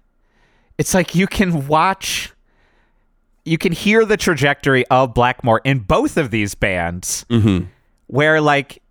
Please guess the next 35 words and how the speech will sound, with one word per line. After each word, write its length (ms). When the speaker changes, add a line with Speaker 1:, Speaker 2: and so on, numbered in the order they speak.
Speaker 1:
you 120
can 200
hear 460
him 280
losing 400
interest. 800
Speaker 2:
Right. 240
Speaker 1:
And 160
you 80
can 180
hear 420
him 260
<laughs> 0
starting 500
to 140
be, 200
like, 380
indifferent 760
and 160
with 160
different 340
ideas. 720
Speaker 2:
Yes. 160
Speaker 1:
And 80
as 160
I 80
text 340
you, 140
too, 280
it's 140
like, 220
in 160
spite 520
of 120
himself, 840